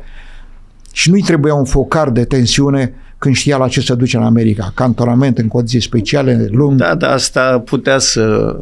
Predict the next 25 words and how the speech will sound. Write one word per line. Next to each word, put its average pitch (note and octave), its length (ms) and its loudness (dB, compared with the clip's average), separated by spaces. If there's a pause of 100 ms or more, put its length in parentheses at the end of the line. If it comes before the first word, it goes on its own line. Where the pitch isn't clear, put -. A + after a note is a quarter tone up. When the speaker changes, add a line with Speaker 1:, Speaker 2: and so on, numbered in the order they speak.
(680)
Speaker 2:
să - 300 -4
gestioneze A2+ 680 0
el G#2+ 140 0
într-un G#2 320 0
fel G2+ 180 0
sau G2+ 200 -2
altul. G2+ 320 -6 (1000)
Speaker 1:
Da, E3 340 0
sigur A#2 420 0
că B2 120 -2
da, D3 120 2 (300)
nu, E3 240 2
lucrurile D3+ 380 0
sunt D3 240 0
atât C#3 220 0
de C3+ 100 2
delicate, A#2+ 640 0 (320)
de, A2+ 220 -2
de A2 300 0 (380)
greu C#3 240 0
de, G#2+ 160 0
de G#2+ 340 0 (400)
discutat A#2+ 720 -2
acum A#2 260 -2
la, A2 400 -2